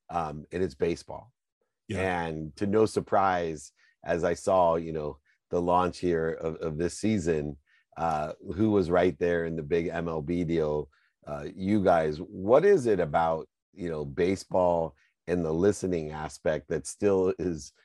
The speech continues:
Speaker 1: so appealing compared to, you know, I, I, I would rather watch a football game, to be honest, than listen to it. But I'd
Speaker 2: Yeah.
Speaker 1: much rather listen to a baseball game or maybe even listen to golf. <laughs>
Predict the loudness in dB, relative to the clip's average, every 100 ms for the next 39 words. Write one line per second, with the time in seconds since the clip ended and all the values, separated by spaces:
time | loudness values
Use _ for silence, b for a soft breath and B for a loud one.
0 | _ _ 0 2 2 -2 -4 0 2 0
1 | -2 -6 -6 -6 0 2 2 0 -2 -2
2 | b b b -4 -4 -4 -8 -12 -8 -4
3 | 0 4 4 4 4 2 2 0 -2 -4
4 | -4 0 -2 0 -4 -2 -2 -2 -2 -4
5 | -6 -6 -6 -4 -6 0 2 2 0 -16
6 | _ -4 0 2 2 2 2 0 0 0
7 | -2 -2 -2 -2 0 -2 0 -2 -2 -2
8 | 0 -2 -4 b 0 4 4 4 2 2
9 | 2 0 -2 -4 -2 -2 -2 -4 _ _
10 | -14 -4 -4 -4 -8 0